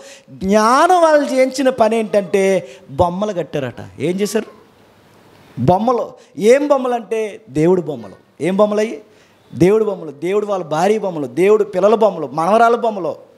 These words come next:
అన్నీ బొమ్మలే. చదువుకుంటే చరిత్ర ఏం చెప్తుందో చెప్పనా?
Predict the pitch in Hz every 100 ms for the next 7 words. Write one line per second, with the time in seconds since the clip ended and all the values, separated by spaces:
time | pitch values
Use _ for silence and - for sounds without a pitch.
0 | _ 165 254 254 240 262 262 - - _
1 | _ _ _ _ _ _ _ _ _ _
2 | _ _ _ _ - 220 302 302 285 277
3 | 262 269 262 262 262 240 247 214 202 262